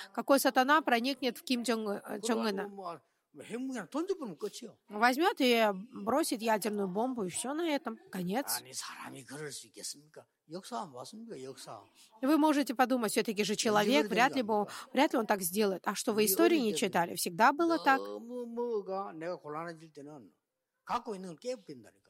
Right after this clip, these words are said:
Speaker 1: Даже в детстве вы себя вспомните, когда тяжело, когда вы уже не можете вот, вот сдержаться, вы,
Speaker 2: 그래도
Speaker 1: даже
Speaker 2: 이겁니다.
Speaker 1: если это ваше
Speaker 2: 어느
Speaker 1: самое
Speaker 2: 날
Speaker 1: ценное, вы
Speaker 2: 딱
Speaker 1: можете
Speaker 2: 미쳐
Speaker 1: бросить,
Speaker 2: 아래를 앞뒤 안
Speaker 1: разбить.
Speaker 2: 보인다. 난리 나는.
Speaker 1: То же самое, человек, когда в него проникает
Speaker 2: 그게
Speaker 1: нечистый
Speaker 2: 사단이
Speaker 1: дух,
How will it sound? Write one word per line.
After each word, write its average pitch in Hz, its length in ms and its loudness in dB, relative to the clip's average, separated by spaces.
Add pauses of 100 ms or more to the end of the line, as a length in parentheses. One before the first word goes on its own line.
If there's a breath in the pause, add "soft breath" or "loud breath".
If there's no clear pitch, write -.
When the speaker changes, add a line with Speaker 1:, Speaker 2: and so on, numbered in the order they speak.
Speaker 1:
Даже 311 260 4
в 302 80 2
детстве 330 340 4
вы 240 120 2
себя 247 280 6
вспомните, 302 600 2
когда 220 400 6
тяжело, 262 480 6
когда 226 300 4
вы 269 120 4
уже 262 140 2
не 269 120 0
можете 269 460 2 (280 loud breath)
вот, 220 260 2
вот 240 180 0
сдержаться, 233 600 4
вы, 233 160 -2
Speaker 2:
그래도 247 460 -12
Speaker 1:
даже 320 240 6
Speaker 2:
이겁니다. - 20 2
Speaker 1:
если 294 300 2
это 277 340 2
ваше 262 300 6
Speaker 2:
어느 240 80 0
Speaker 1:
самое 247 260 6
Speaker 2:
날 - 80 0
Speaker 1:
ценное, 302 400 0
вы 240 80 2
Speaker 2:
딱 254 60 -2
Speaker 1:
можете 277 240 0
Speaker 2:
미쳐 196 80 -4
Speaker 1:
бросить, 269 400 2
Speaker 2:
아래를 - 20 -8
앞뒤 - 0 -
안 214 80 2
Speaker 1:
разбить. 240 380 2
Speaker 2:
보인다. - 100 -10 (320)
난리 98 260 -20
나는. 90 120 -20 (720)
Speaker 1:
То 320 120 4
же 427 100 -4
самое, 466 440 4
человек, 262 460 2
когда 262 260 2
в 254 60 0
него 269 240 2
проникает 254 640 2
Speaker 2:
그게 233 140 -6
Speaker 1:
нечистый 254 320 0
Speaker 2:
사단이 - 60 -6
Speaker 1:
дух, 349 180 4